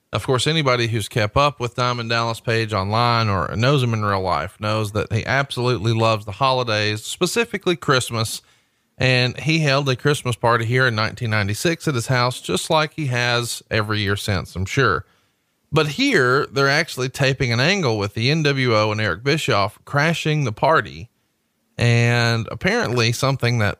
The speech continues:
wasn't supposed to happen on T V happened of interest here. It's, uh,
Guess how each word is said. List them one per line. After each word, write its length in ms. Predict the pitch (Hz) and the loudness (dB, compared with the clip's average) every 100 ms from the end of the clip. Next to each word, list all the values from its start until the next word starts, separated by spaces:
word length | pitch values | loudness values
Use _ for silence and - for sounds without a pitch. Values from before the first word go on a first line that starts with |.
| - | -8
wasn't 580 | 123 160 269 254 196 - | -2 2 2 2 -2 -4
supposed 420 | 120 117 107 - | -4 0 0 0
to 60 | 104 | -2
happen 360 | 95 98 98 | -2 0 -2
on 180 | 76 101 | -2 -4
T 160 | - 87 | -4 -2
V 480 | 101 139 143 135 _ _ _ _ _ _ _ _ _ _ | 0 2 0 -2 _ _ _ _ _ _ _ _ _ _
happened 380 | - 151 165 185 | -4 -4 0 0
of 140 | 156 156 | 0 0
interest 460 | 190 - 123 - | -2 -4 -4 -2
here. 360 | 120 104 110 - | 0 2 0 0
It's, 360 | 120 120 - - | -2 -2 -4 0
uh, 420 | 117 107 98 | 2 2 0